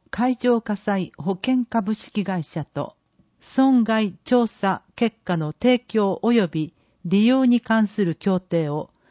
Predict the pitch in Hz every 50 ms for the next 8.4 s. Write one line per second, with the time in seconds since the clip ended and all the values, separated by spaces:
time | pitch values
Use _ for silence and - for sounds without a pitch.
0 | _ _ _ _ - 220 226 208 - 196 180 - - 170 - - 147 139 135 135
1 | - - - - _ 143 - - _ _ _ _ _ _ _ _ _ _ _ _
2 | _ _ _ _ _ _ - - - 277 285 247 214 196 190 170 - - _ _
3 | _ - - - 220 226 202 208 254 285 277 247 202 175 170 - - _ _ -
4 | 202 220 247 269 254 233 202 - 190 170 - 220 214 226 220 196 180 - - 170
5 | 156 151 143 147 147 - _ _ _ _ _ _ _ 269 285 269 - 240 202 185
6 | 175 175 - - - - - 240 247 240 - - 214 208 202 180 160 185 180 165
7 | - - - - 254 220 226 190 - - 151 160 156 - - 151 143 135 127 131
8 | 135 131 - - - _ _